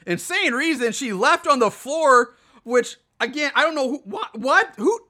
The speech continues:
who the fuck does that? Like, if you spill your bowl, your plate of spaghetti,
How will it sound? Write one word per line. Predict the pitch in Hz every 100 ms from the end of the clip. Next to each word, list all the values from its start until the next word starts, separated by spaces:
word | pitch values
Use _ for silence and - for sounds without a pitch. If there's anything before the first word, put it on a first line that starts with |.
| _ _ _ _ _ _ _ _ _ _
who | - 453 466
the |
fuck | 440 330 294
does | 262 254 180
that? | 113 156
Like, | 202
if | 254 -
you | 370 359 -
spill | - - - 262 294
your | 262
bowl, | 233 208 226 220
your | 190
plate | - 226
of | 226
spaghetti, | 202 196 196 220 220